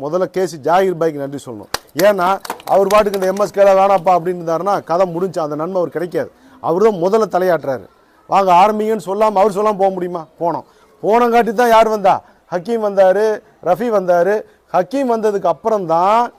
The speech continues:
போட்டோக்கள் வந்து போக ஆரம்பிச்சிச்சு. பத்து பள்ளிவாசல், ஐம்பது பள்ளிவாசல் ஆச்சு. இது மட்டும், திருப்பூர் மட்டுமல்ல.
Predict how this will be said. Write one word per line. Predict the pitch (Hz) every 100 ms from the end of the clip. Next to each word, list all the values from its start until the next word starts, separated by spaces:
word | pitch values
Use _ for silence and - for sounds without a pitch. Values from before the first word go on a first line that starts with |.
| _ _ _ _
போட்டோக்கள் | 156 214 214 202 180 160
வந்து | 156 175 - _ _
போக | 185 190
ஆரம்பிச்சிச்சு. | 170 143 123 117 - - - -
பத்து | - 156 202
பள்ளிவாசல், | 185 208 214 196
ஐம்பது | 180 190 196
பள்ளிவாசல் | 196 190 165 170
ஆச்சு. | - - - - - - - 160
இது | 214 247
மட்டும், | 254 226
திருப்பூர் | - 302 302 294
மட்டுமல்ல. | 269 254 247 233 175 110